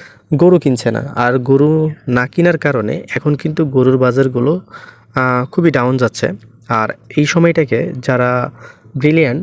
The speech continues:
বা যারা লেজেন্ড, তারা কিন্তু কাজে লাগাই নিচ্ছে। আপনারা চাইলে টাকা পয়সা যদি হাতে থাকে, তো এই গরুগুলো এখন আপনার খামারে ঢুকায় রাখতে পারেন।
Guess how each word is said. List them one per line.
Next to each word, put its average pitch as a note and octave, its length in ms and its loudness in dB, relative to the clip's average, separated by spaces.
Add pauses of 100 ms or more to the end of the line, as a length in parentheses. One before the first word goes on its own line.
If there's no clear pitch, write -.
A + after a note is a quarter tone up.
বা B2+ 120 2
যারা B2+ 200 2
লেজেন্ড, A#2+ 440 0 (120)
তারা C#3 180 2
কিন্তু C#3 200 -2
কাজে A#2+ 260 0
লাগাই A#2 280 0
নিচ্ছে। G#2+ 360 -4 (120)
আপনারা E3 360 0
চাইলে C3 360 0 (160)
টাকা B2 240 -4
পয়সা C3+ 220 -4
যদি C#3+ 200 -4
হাতে B2 240 -6
থাকে, - 320 -2 (580)
তো F#3+ 80 0
এই D#3 160 4
গরুগুলো D3 400 4
এখন C#3 520 0
আপনার C3 280 -4
খামারে C3+ 380 0
ঢুকায় B2+ 300 -2
রাখতে A#2 240 -4
পারেন। A2+ 260 -2